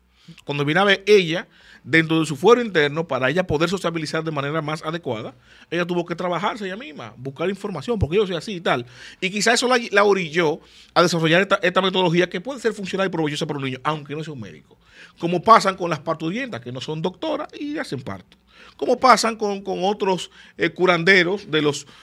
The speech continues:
de los campos, ¿verdad? Que cuando va el, eh, un muchachito malo, lo ensalman, le dan,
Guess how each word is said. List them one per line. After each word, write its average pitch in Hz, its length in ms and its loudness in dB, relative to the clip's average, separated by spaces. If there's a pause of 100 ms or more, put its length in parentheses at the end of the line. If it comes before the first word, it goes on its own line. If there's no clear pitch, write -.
(140)
de 151 120 4
los 151 100 4
campos, 175 540 6 (120)
¿verdad? 175 340 4 (220)
Que 165 120 2
cuando 156 340 0
va 160 220 6
el, 160 120 4
eh, 135 260 0
un 151 240 -8
muchachito 170 420 -2
malo, 208 540 0
lo 143 120 2
ensalman, 165 800 0
le 147 60 -4
dan, 147 220 0